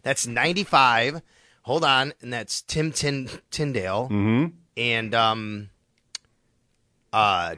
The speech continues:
Speaker 1: Derek, Derek, um, what's the, the,
Speaker 2: Derek
Speaker 1: the running back
Speaker 2: Holmes?
Speaker 1: I'm, I'm thinking I'm blanking.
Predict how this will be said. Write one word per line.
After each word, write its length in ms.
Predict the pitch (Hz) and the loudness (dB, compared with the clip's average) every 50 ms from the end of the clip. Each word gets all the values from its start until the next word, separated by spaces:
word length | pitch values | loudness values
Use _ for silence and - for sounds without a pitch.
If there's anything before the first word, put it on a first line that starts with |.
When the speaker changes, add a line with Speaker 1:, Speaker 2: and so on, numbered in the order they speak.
| - | -4
Speaker 1:
Derek, 580 | - 139 135 143 139 135 123 - - - - - _ _ _ _ _ _ _ _ _ _ _ _ _ _ _ | 2 4 4 6 6 4 2 -2 -8 -16 -16 -18 _ _ _ _ _ _ _ _ _ _ _ _ _ _ _
Derek, 440 | - 127 127 127 123 123 - - 131 | 0 2 4 4 2 0 -2 -2 0
um, 520 | 120 113 107 101 101 98 98 98 98 101 - | 2 2 2 0 -2 -4 -8 -8 -10 -12 -12
what's 180 | - 104 - | -10 -8 -8
the, 120 | - 107 - - | -8 -8 -10 0
the, 80 | - | 4
Speaker 2:
Derek 200 | 160 180 190 - | 4 6 6 6
Speaker 1:
the 80 | - 175 | 4 4
running 180 | 175 196 233 247 | 4 4 4 4
back 80 | 233 - | 4 4
Speaker 2:
Holmes? 120 | - 185 180 | 2 2 -2
Speaker 1:
I'm, 60 | - - | -6 -8
I'm 120 | - 92 | -10 -10
thinking 180 | - - 110 98 | -8 -8 -6 -6
I'm 80 | 92 87 | -6 -6
blanking. 300 | 101 98 90 - 80 | -6 -8 -8 -10 -14